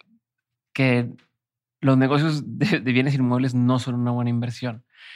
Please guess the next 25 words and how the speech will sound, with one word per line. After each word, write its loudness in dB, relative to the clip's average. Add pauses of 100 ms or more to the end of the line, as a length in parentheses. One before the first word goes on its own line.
(180)
Que 2
empezaste 0
primero 4
por 4
ahí 4 (880)
y 2
que -4
crees 0
un 2
poquito 0
distinto -2
a -2
lo 0
que -6
cree -6
la 0
mayoría -2
de -4
la -4
gente. -2
Me 0
dio 2
curiosidad, 0
¿por -6
qué? -6